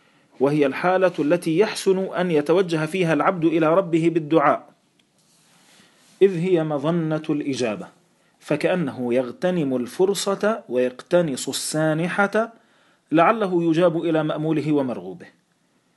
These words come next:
المسألة الرابعة، قوله صلى الله عليه وسلم: "سأل الله حكما يصادف حكمه". هذه الدعوة الأولى من دعوات سليمان عليه السلام، وهي التوفيق إلى إصابة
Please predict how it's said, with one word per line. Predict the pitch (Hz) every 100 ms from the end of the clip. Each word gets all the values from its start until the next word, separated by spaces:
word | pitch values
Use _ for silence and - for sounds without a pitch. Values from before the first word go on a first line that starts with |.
| _ _ _ -
المسألة | 175 180 - 190 143
الرابعة، | 131 160 175 165 156 160 170
قوله | 185 180 139 135
صلى | 131 160 135
الله | 131 151 135
عليه | 120 139 139
وسلم: | 135 123 170 175 185 175 - _ _ _
"سأل | - 180 165
الله | 139 131 156 143 127
حكما | - 214 151 165
يصادف | 147 131 165 151 135 -
حكمه". | 143 139 131 - _ _ _ _ _ _ _ _
هذه | 190 190 151
الدعوة | 147 175 160 147
الأولى | 151 170 196 165
من | 135
دعوات | 127 127 143 156
سليمان | 147 147 135 139 170
عليه | 147 127 139 143
السلام، | 135 - 151 175 180 156
وهي | 131 151
التوفيق | 139 - 139 135 180 165 131
إلى | 120 156 151 131 131
إصابة | - 165 127 117